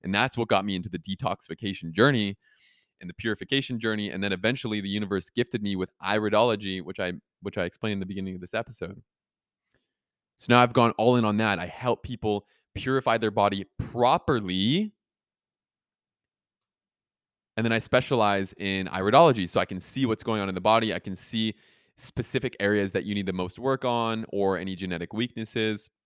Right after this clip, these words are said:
And I can see how your entire system is working, your endocrine system, your eliminative system, everything.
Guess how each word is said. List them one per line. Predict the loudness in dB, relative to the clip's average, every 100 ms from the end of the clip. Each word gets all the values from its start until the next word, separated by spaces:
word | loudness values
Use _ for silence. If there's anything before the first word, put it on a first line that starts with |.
| _ _ _ _ _ -16 -8
And | -6
I | -4
can | -6
see | -4 -2
how | 0
your | -2 -4
entire | -2 -2 -2
system | -6 -10 -10
is | -8
working, | -4 -4 -4
your | -8 -8
endocrine | -6 -6 -8
system, | -8 -8 -8 -6
your | -6
eliminative | -6 -6 -4 -4 -4
system, | -6 -6 -8 -4
everything. | -2 -4